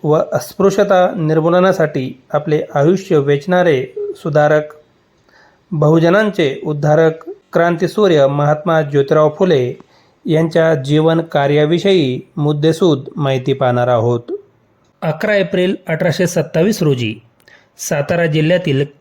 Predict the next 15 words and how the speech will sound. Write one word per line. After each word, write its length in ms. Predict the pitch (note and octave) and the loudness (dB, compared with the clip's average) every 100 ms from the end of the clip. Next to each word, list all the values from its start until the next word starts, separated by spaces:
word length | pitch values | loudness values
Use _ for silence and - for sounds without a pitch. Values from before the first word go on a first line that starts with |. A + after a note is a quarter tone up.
| - | -4
कटगुण 580 | E3 G3 F#3+ F#3+ C3 C3 - _ | -2 0 2 2 2 -2 -10 _
या 400 | D3+ D3+ D#3 D3+ C#3 | -2 0 -2 -2 -2
गावी 420 | E3+ D3+ B2+ A#2 - _ _ _ - | 0 0 0 -4 -10 _ _ _ -4
महात्मा 580 | D3 C#3 E3 F3 E3+ E3+ | -2 0 -2 -2 -2 -2
ज्योतिराव 440 | D3 D3 D3+ D3+ D3+ | 0 -2 0 0 0
फुले 340 | F3 D3 C3 - | -2 0 -2 -4
यांचा 320 | C3+ B2 C3 | -4 -2 -2
जन्म 340 | B2 A#2+ A#2+ | -2 -2 0
झाला. 400 | A#2+ G#2+ A2+ A2 - _ _ _ _ _ _ _ _ _ _ _ _ E3 | 0 -2 -4 -6 -10 _ _ _ _ _ _ _ _ _ _ _ _ -4
गोविंदराव 720 | C#3+ D#3+ F3 A3 F#3+ C#3 A2+ - - _ _ _ _ - | 0 2 4 4 2 0 -4 -6 -20 _ _ _ _ -10
हे 360 | D#3 D#3 D#3 | -4 -2 -2
त्यांचे 340 | E3 D3 C#3+ D#3 | -2 -2 0 2
वडील, 640 | D#3+ F3 C3 B2 - - | 2 0 0 -2 -4 -2
तर 140 | C#3 | -2
चिमणाबाई 680 | C#3 D#3+ D3 F3 E3 C3+ B2+ | -2 -2 0 2 0 0 -2